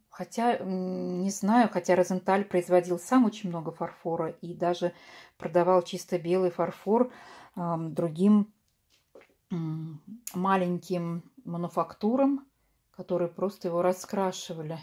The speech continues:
и ставили уже свое клеймо. Но вот техника и дизайн очень-очень похож на Херман Оме. Вот такое великолепие.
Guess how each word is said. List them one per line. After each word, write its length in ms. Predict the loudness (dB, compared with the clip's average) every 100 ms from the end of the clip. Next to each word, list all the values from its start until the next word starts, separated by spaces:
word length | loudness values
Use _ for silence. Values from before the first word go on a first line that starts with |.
| -14
и 80 |
ставили 460 | -16 -4 -2 0 -2
уже 200 | -6 -10
свое 400 | -6 -2 0 0
клеймо. 500 | -4 -8 -6 -8 -10 _ _ _ _ -20 _ _
Но 220 | -6 -4
вот 280 | -4 -6 _
техника 800 | -8 -2 -2 4 2 4 2 0
и 240 | 0 -4 -8
дизайн 840 | -6 -4 0 2 2 2 0 -6 -12 -6
очень-очень 600 | -6 -6 -10 -12 -12 -14
похож 580 | -14 -14 -10 -10 -10 -18 _ _ _ _ _ -14
на 240 | -12 -12
Херман 720 | -16 -12 -8 -8 -6 -8 -10 -8
Оме. 380 | -2 -2 0 -4 -8 _ _ _
Вот 140 | -14 -12
такое 460 | -10 -4 -2 -4 -8 _ _ _ _ _ _ _ -10
великолепие. 1300 | 0 2 2 0 0 0 2 2 0 -2 -6 -6